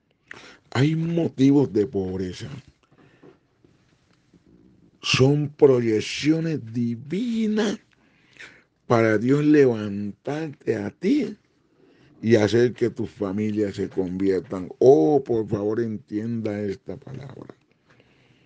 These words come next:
¿Para qué Dios ahí en Sarepta de Sidón guardó o reservó y conservó el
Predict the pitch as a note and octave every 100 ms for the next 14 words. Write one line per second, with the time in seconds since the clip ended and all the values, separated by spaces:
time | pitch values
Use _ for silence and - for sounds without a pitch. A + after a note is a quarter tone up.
0 | _ _ - - - _ - B2 G#2+ -
1 | F3 F#3 D#3+ D3+ E3+ D#3 C#3 C#3 C#3+ C3
2 | - A#2 A2 C#3 C#3 - D3 A#2 A2 F#2+
3 | G2 G2+ G2 G2 - _ _ _ _ _
4 | _ _ _ _ - A2 A#2 A#2+ A#2 A2+
5 | A2 G#2+ G#2 G2+ B2 E3 F#3 D#3+ - -
6 | _ _ _ _ _ _ _ - A#2 A2
7 | A2+ A2+ A2+ G2+ G#2+ G#2 A2 C3+ D#3 D#3
8 | C#3 - A#2+ A2 G#2+ A2 G#2+ G#2 A2 C3+
9 | D3+ C3+ B2